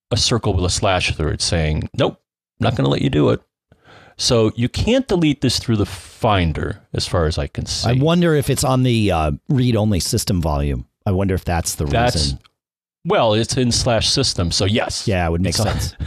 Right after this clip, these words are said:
Speaker 2: Yeah. Oh, yeah.
Speaker 1: So it's on that. So what may work is if you go into the terminal and go to this and do a sudo space R M.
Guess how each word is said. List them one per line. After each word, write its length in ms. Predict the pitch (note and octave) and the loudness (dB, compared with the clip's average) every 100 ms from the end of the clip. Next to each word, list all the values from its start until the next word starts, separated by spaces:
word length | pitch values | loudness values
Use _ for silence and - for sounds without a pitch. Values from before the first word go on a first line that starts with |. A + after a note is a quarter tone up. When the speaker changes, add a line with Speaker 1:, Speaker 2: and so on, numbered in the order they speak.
| - | -4
Speaker 2:
Yeah. 300 | G2+ D#2 D#2 - - | -2 0 -2 -6 -6
Oh, 240 | A2+ F#2 C3 | -2 0 0
yeah. 280 | B2 F2 D#2+ - | 0 0 -4 -4
Speaker 1:
So 200 | - C#3+ | -2 -2
it's 100 | - | -2
on 340 | - F#3+ B3+ G#3+ | -2 0 2 2
that. 460 | B2+ G2 D#2 D#2+ _ _ - | 2 2 0 -4 _ _ -10
So 560 | - - D3 D3 B2+ - | -4 0 2 2 0 -4
what 320 | - C#3 D3+ E3+ | -8 -2 -2 -2
may 340 | F3 A#3+ C#4 | 0 0 2
work 560 | G#3 F2+ D#2 D#2 _ - - | 0 -2 -2 -4 _ -20 -6
is 140 | A#2+ | -4
if 80 | B2 | -2
you 60 | C3+ | 0
go 140 | F3 | 0
into 140 | F3+ C3+ | 2 2
the 100 | A#2 | 0
terminal 840 | - - E3+ C3 F2 D2+ D2+ - _ - | -2 0 2 2 2 0 -2 -4 _ -4
and 160 | F#2+ | -2
go 140 | F#2+ F2+ | 0 0
to 80 | E2 | 0
this 320 | E2+ D#2 - | -2 -2 -2
and 100 | E2+ | -2
do 160 | F#2+ | 0
a 60 | F2+ | 0
sudo 800 | - - D3+ D3 A#2 F#2+ F2 F#2+ _ _ _ _ _ _ _ | 0 0 0 2 2 2 0 -2 _ _ _ _ _ _ _
space 560 | - - - G#2 G2 - - - | -6 -6 -2 0 0 -2 -6 -2
R 260 | G#2 A#2+ - | 0 0 0
M. 480 | G#2+ A#2 C#3+ D#3 | 0 2 0 0